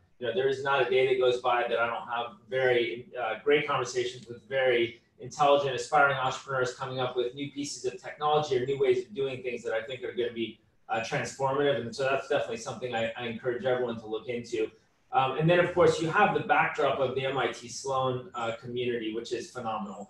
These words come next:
As you mentioned briefly, uh, Dean Dave, when we started Okta in two thousand nine, uh, we had the opportunity of looking ahead and really, uh, taking advantage of that and, uh, getting some expert advice from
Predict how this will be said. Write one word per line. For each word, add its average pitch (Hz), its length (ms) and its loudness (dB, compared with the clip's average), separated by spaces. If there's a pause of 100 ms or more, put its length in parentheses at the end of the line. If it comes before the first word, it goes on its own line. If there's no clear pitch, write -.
As 127 180 -2
you 151 120 -4
mentioned 135 340 -4
briefly, 135 560 0 (300)
uh, - 100 0
Dean 123 220 -2
Dave, 127 180 4
when 123 160 0
we 147 100 2
started 143 440 4
Okta 131 280 2
in 127 140 0
two 143 180 -6
thousand 127 380 0
nine, 131 460 0 (320)
uh, - 200 4
we 151 60 2
had 156 180 8
the 147 60 8
opportunity 139 680 2
of 123 220 2 (100)
looking 147 340 4
ahead 165 380 4
and 147 140 0
really, 160 320 6
uh, 135 180 0
taking 180 300 4
advantage 143 460 2
of 127 140 2
that 120 360 0
and, 123 480 -4
uh, 120 380 0
getting 156 240 2
some - 320 -6 (100)
expert - 380 2
advice - 580 0
from 123 360 -2